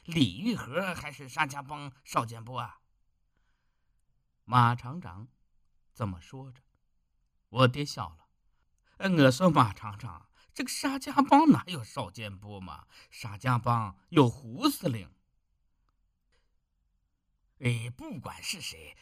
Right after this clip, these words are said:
只要你能唱得来，哎，都成。”马厂长兴奋了。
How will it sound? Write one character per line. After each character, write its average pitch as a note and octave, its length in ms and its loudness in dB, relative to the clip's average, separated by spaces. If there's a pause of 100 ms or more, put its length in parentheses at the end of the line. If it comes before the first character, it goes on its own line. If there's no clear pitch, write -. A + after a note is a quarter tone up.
(140)
只 B3+ 260 -2
要 C#4+ 200 10
你 C3 180 8
能 C3 240 0
唱 G3 260 0
得 A2 120 -4
来， F2 280 -14 (280)
哎， G#3+ 160 0
都 D4 240 4
成。” B2+ 400 -2 (1080)
马 A#2 300 4
厂 C#3+ 240 -8
长 G2 260 -14 (300)
兴 A#2 320 4
奋 A2+ 160 -6
了。 F2 160 -18